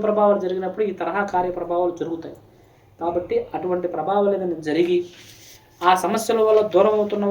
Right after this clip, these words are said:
వాళ్ళు కూడా ఎందుకు దూరం అవుతున్నారో తెలియకోకుండా కొంతమంది వేదన పడే వాళ్ళు చూస్తుంటాము. కాబట్టి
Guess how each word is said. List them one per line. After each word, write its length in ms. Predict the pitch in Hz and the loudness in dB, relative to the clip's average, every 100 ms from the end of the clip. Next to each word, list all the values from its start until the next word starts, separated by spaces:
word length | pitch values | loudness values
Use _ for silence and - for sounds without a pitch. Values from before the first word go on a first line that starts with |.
| 202 | 2
వాళ్ళు 200 | 196 190 | 2 2
కూడా 160 | 190 220 202 185 | 2 4 4 0
ఎందుకు 200 | 214 208 | 0 4
దూరం 180 | 214 208 208 | 6 6 2
అవుతున్నారో 400 | 202 208 202 196 180 | 0 0 0 0 2
తెలియకోకుండా 540 | 202 208 196 196 208 196 | 4 6 4 0 -2 -2
కొంతమంది 400 | 180 175 202 180 | -2 -2 0 4
వేదన 220 | 175 190 185 | 4 2 0
పడే 120 | 180 | 2
వాళ్ళు 140 | 170 170 | 2 -2
చూస్తుంటాము. 520 | 160 - 160 151 160 208 - _ _ - | -10 -10 -8 -6 -6 -10 -16 _ _ -6
కాబట్టి 420 | 165 180 - 226 | -2 -2 -4 -8